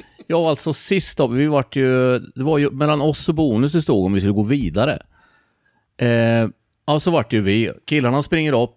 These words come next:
och jag står kvar med grabbarna i Bonus då. Jag vet inte vad jag gjorde där för. Vi, vi stod och pratade lite skit och sen kom jag på, "Fan, jag måste ju upp på scen." <laughs> Eh, upp till scenen var det tre trappsteg.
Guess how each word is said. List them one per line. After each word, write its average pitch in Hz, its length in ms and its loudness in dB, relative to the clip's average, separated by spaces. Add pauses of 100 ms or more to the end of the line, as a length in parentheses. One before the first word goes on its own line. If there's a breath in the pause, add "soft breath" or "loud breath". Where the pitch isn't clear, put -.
(120)
och 147 100 0
jag 131 160 2
står 147 160 -2
kvar 151 300 -2
med 139 400 -2
grabbarna 117 320 0
i - 20 0
Bonus 87 400 -2
då. 80 80 -6
Jag 82 120 -2
vet 101 40 0
inte 104 140 0
vad 87 60 0
jag 87 80 0
gjorde 92 120 0
där 82 160 -2
för. 82 260 -6
Vi, 87 300 -8
vi 113 120 -6
stod 139 160 -2
och 131 60 -2
pratade 143 280 0
lite 143 120 -4
skit 113 260 -2
och 110 60 -4
sen 113 100 0
kom 135 100 0
jag 131 100 0
på, 82 80 -10
"Fan, 95 140 -8
jag 85 80 -10
måste 135 180 -2
ju 196 40 2
upp - 60 -2
på 110 60 2
scen." - 500 -2
<laughs> - 60 -6 (1000 loud breath)
Eh, 151 280 2
upp 185 240 -2
till 190 100 0
scenen 139 420 0
var 117 180 2
det 107 200 2 (460)
tre 147 300 2
trappsteg. 139 880 -2